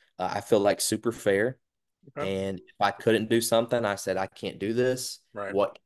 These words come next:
Speaker 1: can we do?" And, uh, super easy to work with. And just, uh, it was a process,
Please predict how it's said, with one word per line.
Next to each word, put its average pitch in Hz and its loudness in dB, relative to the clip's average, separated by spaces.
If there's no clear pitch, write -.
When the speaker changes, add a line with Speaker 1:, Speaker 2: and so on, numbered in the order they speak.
Speaker 1:
can 110 -12
we 113 -2
do?" 120 2
And, 98 -4
uh, 98 0
super 131 2
easy 113 0
to 101 -2
work 101 -2
with. 101 0
And 95 -4
just, 101 -2
uh, 92 2
it 110 0
was 110 0
a 104 -8
process, 113 2